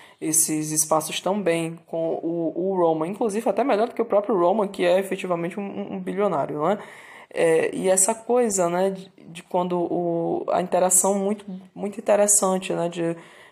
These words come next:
entre ela e o Roman, né, quando ele fica nessa, nessa coisa de "Ah, vamos casar", né? Tipo, ele não realmente tá refletindo sobre o que é que isso significa, nem nada, mas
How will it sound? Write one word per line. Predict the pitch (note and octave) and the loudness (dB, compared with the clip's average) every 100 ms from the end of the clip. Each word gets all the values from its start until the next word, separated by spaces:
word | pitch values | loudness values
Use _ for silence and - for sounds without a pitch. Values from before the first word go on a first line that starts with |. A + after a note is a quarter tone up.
| - | -4
entre | E3+ F3 F3 | -2 2 6
ela | E3+ E3+ | 6 6
e | |
o | E3 | 2
Roman, | E3 E3+ F#3+ F#3 E3 E3 | 4 4 6 4 2 2
né, | E3+ F3 | 0 -2
quando | F3+ E3+ | -2 0
ele | E3+ E3+ | -2 -4
fica | E3+ - F3 E3+ F3 E3 E3 E3 - | -8 -6 -8 -2 2 4 4 0 -2
nessa, | E3+ E3+ - F3+ | -2 2 2 2
nessa | E3+ - F3+ | 0 -2 -2
coisa | F3 E3+ E3 | 0 0 -2
de | E3 F3 E3 E3 - - - - - | -6 -4 -4 -4 -12 -20 -20 -20 -8
"Ah, | G3 G3+ | 2 2
vamos | F#3 G3 G3+ | 4 0 2
casar", | A3+ G#3 F3 F3 G#3 G3+ F3 E3 | 4 6 6 8 8 6 6 4
né? | E3+ F3+ | 2 0
Tipo, | - | -2
ele | G3 G#3 | -2 0
não | A#3 | 0
realmente | A#3+ G#3+ G#3+ G#3 | 2 2 0 0
tá | G3+ | 2
refletindo | F#3+ F#3+ F3+ F3+ F3 | 2 2 -2 0 -2
sobre | F3 F3+ F3 | -2 -2 -2
o | |
que | F#3+ | -2
é | |
que | F3+ | 0
isso | G3+ - | 0 0
significa, | - E3+ E3+ E3 E3 - G3 G3 | -4 -6 -6 -6 -6 -4 -4 -2
nem | F3 E3+ | -2 -2
nada, | F3+ G3+ F#3+ | 2 2 2
mas | F#3 F#3 F#3 - | 0 0 0 -2